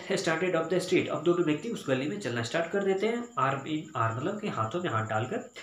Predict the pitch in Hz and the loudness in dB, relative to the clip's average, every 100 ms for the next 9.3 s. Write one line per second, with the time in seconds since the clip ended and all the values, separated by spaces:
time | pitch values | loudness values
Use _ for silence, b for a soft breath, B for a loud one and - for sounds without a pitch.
0 | B - 156 165 247 - 156 143 147 131 | B 2 4 4 2 0 -2 0 0 0
1 | 110 - 139 180 196 - 294 285 110 127 | 0 -2 2 4 4 2 2 2 2 2
2 | 190 - - 127 127 170 214 - 165 214 | 0 -2 -4 -4 -2 -2 -4 0 2 2
3 | - - 147 180 127 101 - 120 143 147 | -2 -4 -2 2 2 0 -6 -6 -4 -4
4 | 160 175 170 135 120 - 202 180 127 113 | -2 -2 -4 -8 -8 -10 -8 -4 -2 -2
5 | 214 160 104 113 107 104 101 - _ _ | -2 0 0 0 -6 -6 -10 -12 _ _
6 | - - 170 170 165 254 185 131 123 143 | -14 0 2 2 0 -2 0 0 0 -2
7 | 165 123 120 185 123 120 180 175 175 170 | 0 2 2 2 0 0 2 2 2 2
8 | 202 202 B 160 156 180 190 147 123 233 | -2 -6 B 2 6 6 4 0 0 -2
9 | 226 110 101 | -2 -2 -4